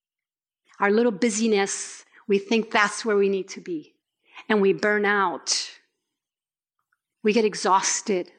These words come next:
We get discouraged. We lose hope. All along, Jesus is saying, "I have something so much bigger for you, so much greater,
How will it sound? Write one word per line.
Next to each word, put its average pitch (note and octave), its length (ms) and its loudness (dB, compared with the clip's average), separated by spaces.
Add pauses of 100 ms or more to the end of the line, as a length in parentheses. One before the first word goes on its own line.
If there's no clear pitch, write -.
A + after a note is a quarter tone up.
We G#3+ 80 0
get A3+ 160 0
discouraged. G#3 920 -2 (1400)
We G#3+ 100 2
lose A3+ 380 2
hope. F#3 420 -4 (1120)
All C4+ 440 2
along, B3 640 0 (160)
Jesus A#3+ 360 2
is A3 140 -4
saying, G#3+ 400 0 (380)
"I A3 220 2
have A#3 200 0
something A3+ 520 0
so G3+ 720 -6 (260)
much F#3+ 500 -4 (320)
bigger - 320 -16
for - 140 -20
you, - 160 -20 (1800)
so - 160 0
much - 260 0
greater, F#3+ 600 -8